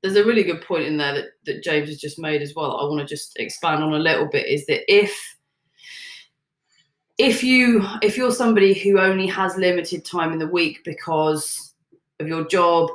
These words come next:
or because of responsibilities at home or whatever. So, you know, maybe you're a Monday, Tuesday, Thursday trainer, and those are the only sessions that you can do. And maybe Thursday rolls around and you think, "Do you know what? I'm, I'm not feeling brilliant, but this is my last opportunity to train before next Monday."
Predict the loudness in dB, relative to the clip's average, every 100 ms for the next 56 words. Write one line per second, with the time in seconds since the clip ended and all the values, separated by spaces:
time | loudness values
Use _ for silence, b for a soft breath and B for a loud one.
0 | -4 -2 0 -2 -4 -2 0 2 0 -2
1 | -2 0 -2 -6 -6 -6 -6 -6 -6 -4
2 | -4 -2 2 2 2 2 2 2 0 2
3 | 4 4 0 B B 0 2 4 6 4
4 | 4 4 4 4 4 4 4 2 0 -2
5 | -2 2 4 4 4 -4 B -6 0 2
6 | 2 2 0 0 0 2 2 2 2 2
7 | 4 4 4 0 -2 -6 -6 -6 -6 -6
8 | -6 -6 0 2 2 2 2 0 -2 0
9 | 0 0 -2 -2 -4 -4 -4 -4 -4 -8
10 | -10 _ _ -10 -4 -2 -2 -2 0 0
11 | -4 b b b 2 4 4 2 0 2
12 | 2 2 2 4 4 0 -2 -4 -6 -6
13 | -4 -2 2 2 0 -4 -10 -6 -6 -6
14 | -10 -10 -4 -2 -4 -8 -6 -4 -6 -6
15 | -6 -2 -2 -4 -2 -2